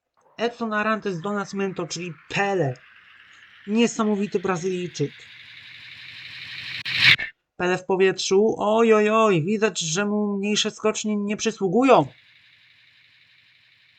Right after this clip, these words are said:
Christian Zimmermann,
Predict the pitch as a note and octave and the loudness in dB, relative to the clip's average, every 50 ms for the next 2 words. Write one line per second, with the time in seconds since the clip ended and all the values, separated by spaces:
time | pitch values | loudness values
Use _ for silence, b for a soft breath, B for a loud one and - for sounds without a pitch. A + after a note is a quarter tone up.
0 | _ _ _ _ _ _ _ _ _ _ _ _ _ _ _ _ _ _ _ _ | _ _ _ _ _ _ _ _ _ _ _ _ _ _ _ _ _ _ _ _
1 | _ _ _ _ _ _ _ _ _ _ _ _ _ _ _ _ _ _ _ _ | _ _ _ _ _ _ _ _ _ _ _ _ _ _ _ _ _ _ _ _
2 | _ _ _ _ _ _ _ _ _ _ _ _ _ _ _ _ _ _ _ _ | _ _ _ _ _ _ _ _ _ _ _ _ _ _ _ _ _ _ _ _
3 | _ _ _ _ - - A3+ B3 A#3 - - A3 G#3+ G#3+ F#3+ E3 G#3 A#3 A3 G#3+ | _ _ _ _ -4 0 0 0 0 -2 -6 -8 -8 -6 -4 -4 -2 -2 0 0
4 | G3 F3+ E3+ F3 - - - | -2 -4 -6 -8 -12 -14 -18